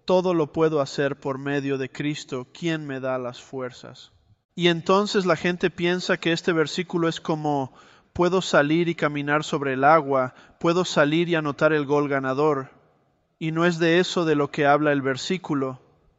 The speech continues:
De lo que se trata es del contentamiento. Eso es lo que Dios te permitirá hacer. Eso es lo que Dios te permitirá experimentar.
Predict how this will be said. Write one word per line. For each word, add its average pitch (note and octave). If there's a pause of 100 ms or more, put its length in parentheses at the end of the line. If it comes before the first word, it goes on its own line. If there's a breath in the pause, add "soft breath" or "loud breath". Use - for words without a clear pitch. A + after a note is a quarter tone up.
(400)
De D3
lo C#3+
que D#3+
se D#3
trata E3
es C#3+
del D3
contentamiento. C#3
Eso F#3
es E3
lo D#3+
que C#3
Dios D3
te D#3+
permitirá C3
hacer. B2+ (1040)
Eso F3+
es D#3
lo D3+
que C#3+
Dios D3
te D#3+
permitirá C3+
experimentar. C3